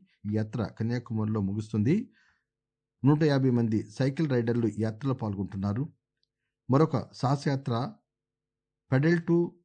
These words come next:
ప్లాంట్ పేరుతో అరుణాచల్ ప్రదేశ్ నుంచి ప్రారంభమై డిసెంబర్ ముప్పై ఒకటిన గుజరాత్లో ముగుస్తుంది. ఈ సాహసయాత్ర పొడవునా సైక్లిస్టులు లక్ష మొక్కలు నాటుతారు. వాతావరణం, శారీరక దృఢత్వం గురించి పాఠశాలలు, కళాశాలలో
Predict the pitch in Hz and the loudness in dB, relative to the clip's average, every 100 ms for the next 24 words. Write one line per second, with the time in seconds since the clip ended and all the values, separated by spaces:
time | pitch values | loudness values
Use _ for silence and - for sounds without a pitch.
0 | - 123 123 120 - - 110 107 117 143 | -4 0 2 0 -2 -2 -2 0 -2 -4
1 | - 110 139 135 131 110 120 123 120 107 | -4 -2 -2 -2 -6 -2 -2 -2 -4 -4
2 | - 147 117 107 107 107 135 139 98 - | -4 -4 -4 -4 -2 -2 -2 -4 -6 -2
3 | 139 123 107 104 123 117 117 90 95 117 | -2 0 -2 -4 -4 -4 -4 -4 -4 -4
4 | 131 131 104 95 101 - 95 131 175 _ | -6 -4 -4 -4 -6 -6 -4 -4 -6 _
5 | _ - 127 123 127 147 160 156 156 113 | _ -2 0 0 -2 -2 -4 -6 -4 -6
6 | - _ _ _ _ _ - 117 135 135 | -8 _ _ _ _ _ -4 2 4 4
7 | 147 - _ - 123 135 143 - 117 87 | 2 -4 _ -4 -2 -2 -4 -2 -2 -2
8 | - 107 - 113 107 143 117 104 104 104 | -6 -8 -4 -4 -4 -2 -2 -2 -2 -2
9 | 139 202 - _ 104 123 131 147 135 156 | -2 -4 -14 _ -4 -2 0 0 2 0
10 | 160 120 123 135 127 - _ 90 104 120 | -4 -4 -4 -4 -6 -6 _ -6 -4 -4
11 | - 127 107 107 - 143 - 110 123 - | -2 -2 0 -2 -4 -6 -4 -4 -4 -4
12 | 110 120 135 107 117 - 104 104 | -4 -4 -4 -4 -4 -4 -2 -2